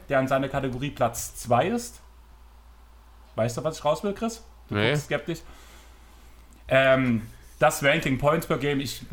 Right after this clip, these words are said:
Speaker 1: sind jetzt fiktive Namen, weil ich jetzt kein Beispiel vorbereitet hab.
Speaker 2: Dann, wie viele Fragen hast du?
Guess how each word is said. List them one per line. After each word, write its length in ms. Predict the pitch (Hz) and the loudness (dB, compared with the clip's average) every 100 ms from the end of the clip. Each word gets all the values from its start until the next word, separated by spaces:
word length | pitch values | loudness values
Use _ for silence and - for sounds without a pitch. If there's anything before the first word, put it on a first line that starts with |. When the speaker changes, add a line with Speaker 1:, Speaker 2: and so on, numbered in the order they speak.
| 117 - | -10 -4
Speaker 1:
sind 160 | 139 | 0
jetzt 160 | 156 147 | 0 0
fiktive 380 | 156 - 175 156 | -4 -2 -2 0
Namen, 240 | 135 160 | 2 4
weil 140 | 131 131 | 4 2
ich 60 | |
jetzt 160 | 120 - | 0 -4
kein 160 | 127 117 | -2 2
Beispiel 340 | 120 120 123 | 0 0 -4
vorbereitet 600 | - 135 131 117 110 113 | 0 0 2 0 0 -2
hab. 180 | 101 92 - | -4 -4 -4
Speaker 2:
Dann, 400 | 113 135 139 135 - | 0 0 -2 -6 -6
wie 160 | 135 156 | -2 2
viele 240 | 185 165 | 2 2
Fragen 340 | - 151 143 143 | 2 0 2 0
hast 220 | 156 - | 0 2
du? 140 | 180 | 0